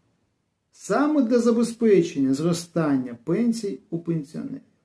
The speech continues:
Ось такий механізм там працює. Але якщо кажемо про Францію, що там відбувається? Минулого року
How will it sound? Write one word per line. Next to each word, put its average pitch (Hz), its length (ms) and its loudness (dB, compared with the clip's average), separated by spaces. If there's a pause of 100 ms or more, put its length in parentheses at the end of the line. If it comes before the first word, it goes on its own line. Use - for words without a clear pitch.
Ось 247 260 -2
такий 170 320 -4
механізм 156 680 -2
там 151 180 -6
працює. - 380 -18 (3000)
Але 170 200 0
якщо 233 280 2
кажемо 233 420 4
про 220 160 0
Францію, 226 580 -2 (520)
що 190 220 -2
там 208 260 0
відбувається? 131 480 -4 (1900)
Минулого 269 500 4
року 180 540 2